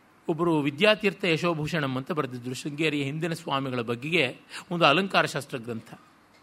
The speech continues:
ಅಲ್ಲಿ ಶೃಂಗಾರದ ಬಗ್ಗೆ ಬರೀಬೇಕು ಅಂತಾಗಲೆಲ್ಲ ವಿದ್ಯಾತೀರ್ಥರಿಗೆ ಮುಕ್ತಿಕಾಂತ ಅನ್ನುವವಳ ಸಹವಾಸ ಇತ್ತು ಅಂತ, ಮೋಕ್ಷ ಲಕ್ಷ್ಮಿಯ ಸಹವಾಸ ಇತ್ತು ಅಂತ. ಮೋಕ್ಷ ಲಕ್ಷ್ಮಿನ ಬಿಡೋದು, ಎಲ್ಲ ಅನಾಚಾರವೂ ಬರೆದು ಬಿಡೋದು.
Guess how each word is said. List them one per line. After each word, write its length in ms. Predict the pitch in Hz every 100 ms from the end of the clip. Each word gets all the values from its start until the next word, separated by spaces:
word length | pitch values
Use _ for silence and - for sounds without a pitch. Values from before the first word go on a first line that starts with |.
| _ - -
ಅಲ್ಲಿ 440 | 214 254 269 240 240 -
ಶೃಂಗಾರದ 500 | - 226 262 285 254
ಬಗ್ಗೆ 280 | 226 202 220
ಬರೀಬೇಕು 500 | 190 202 196 190 185
ಅಂತಾಗಲೆಲ್ಲ 400 | 165 156 185 214
ವಿದ್ಯಾತೀರ್ಥರಿಗೆ 1040 | 180 151 233 240 233 208 165 202 190 220
ಮುಕ್ತಿಕಾಂತ 880 | 160 185 - 254 - 214 202 202 208 196 180
ಅನ್ನುವವಳ 400 | 165 160 139 170
ಸಹವಾಸ 560 | 175 156 156 165 156 160
ಇತ್ತು 320 | 131 - 131
ಅಂತ, 140 | 127
ಮೋಕ್ಷ 360 | 147 180 202 -
ಲಕ್ಷ್ಮಿಯ 480 | 190 147 - 160 143
ಸಹವಾಸ 440 | 143 131 143 127
ಇತ್ತು 360 | 143 120 - 120
ಅಂತ. 180 | 123 - - - - - -
ಮೋಕ್ಷ 280 | 214 247 262
ಲಕ್ಷ್ಮಿನ 440 | 247 - 226 247
ಬಿಡೋದು, 260 | 226 226 254
ಎಲ್ಲ 280 | 214 190
ಅನಾಚಾರವೂ 480 | 165 165 165 139 135
ಬರೆದು 220 | 120 117
ಬಿಡೋದು. 380 | 110 107 98 135